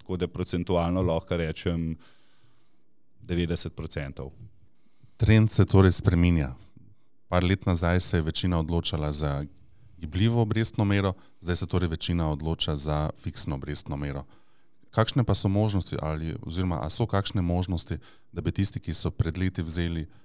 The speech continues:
Speaker 2: gibljivo obrestno mero, zdaj preidejo na fiksno obrestno mero?
Speaker 1: Kar se tiče spremembe obrestne mere, stranka se lahko vsak trenutek odloči, da naredi recimo reprogram kredita, a ne, se pravi,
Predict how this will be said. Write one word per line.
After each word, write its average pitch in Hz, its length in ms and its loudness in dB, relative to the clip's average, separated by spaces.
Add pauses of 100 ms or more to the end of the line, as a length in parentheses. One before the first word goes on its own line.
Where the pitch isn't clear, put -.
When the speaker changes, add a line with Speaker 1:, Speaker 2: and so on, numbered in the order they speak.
(300)
Speaker 2:
gibljivo 98 360 0
obrestno 104 380 -2
mero, 90 300 0
zdaj 82 340 -2 (220)
preidejo 85 420 0
na 73 100 -4
fiksno 76 420 -6
obrestno 69 400 -6
mero? 67 260 -12 (1120)
Speaker 1:
Kar 92 220 0
se - 140 -6
tiče 92 340 -4
spremembe 90 500 -2
obrestne 90 500 -4
mere, 87 320 -2
stranka 85 420 -6
se - 140 -6
lahko 82 260 -8
vsak 82 320 -4
trenutek 90 500 -8
odloči, 90 640 -6
da 82 400 -6
naredi 80 360 -10
recimo 80 400 -8
reprogram 85 560 -6
kredita, 92 520 -8
a 80 40 -8
ne, 82 100 -10
se - 140 -10
pravi, 78 380 -4